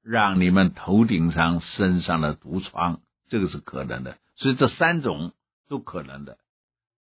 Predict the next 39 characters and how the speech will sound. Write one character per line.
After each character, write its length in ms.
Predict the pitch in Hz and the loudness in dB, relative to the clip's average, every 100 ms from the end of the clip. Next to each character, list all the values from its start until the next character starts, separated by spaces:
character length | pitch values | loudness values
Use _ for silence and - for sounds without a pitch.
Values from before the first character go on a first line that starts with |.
| _ | _
这 120 | - 175 | -4 0
个 100 | 139 | 0
秃 280 | - 196 | 2 2
顶 320 | 175 95 78 - _ | 2 -2 -8 -16 _
可 160 | - 107 | -6 0
能 160 | 131 | 0
是 220 | - 131 117 - | 0 -4 -6 -8
长 200 | - 107 | -2 2
了 140 | 113 113 | 4 2
毒 240 | 107 131 | 0 -6
疮， 340 | 139 120 120 - _ - - - | 0 2 2 -4 _ -20 -20 -6
秃 220 | - 208 | 2 2
顶 360 | 156 120 110 | 6 6 6
也 180 | 113 127 | 6 4
可 200 | 123 113 | 4 2
能 340 | 104 110 123 113 _ _ | 4 4 2 -2 _ _
是 260 | - 135 117 | -10 -6 -6
遭 340 | - 165 151 | -2 2 4
遇 140 | 151 139 | 4 4
了 80 | |
哀 260 | 110 135 139 | 4 6 4
伤， 380 | 117 127 127 - _ _ | 4 4 2 -2 _ _
秃 200 | - 208 | 0 0
顶 400 | - 117 110 104 _ _ | 2 4 4 0 _ _
也 240 | 110 131 | 2 2
可 220 | - 113 | 2 0
能 280 | 95 101 107 - _ | 2 2 0 -6 _
被 140 | - 120 | -6 -6
敌 240 | - 92 | -6 -2
人 380 | 117 143 101 98 | 2 4 2 0
抓 260 | - 110 110 | -2 0 0
去 380 | - 117 90 - _ | -2 -6 -6 -10 _
做 140 | 127 | -2
了 200 | 98 85 _ | -2 -4 _
俘 140 | 104 | -8
虏 260 | 127 82 71 | -4 -4 -4
了。 200 | 78 - _ _ _ _ _ _ _ | -10 -12 _ _ _ _ _ _ _
而 140 | 135 170 | 0 2
且 420 | - 127 90 - | 4 4 4 -2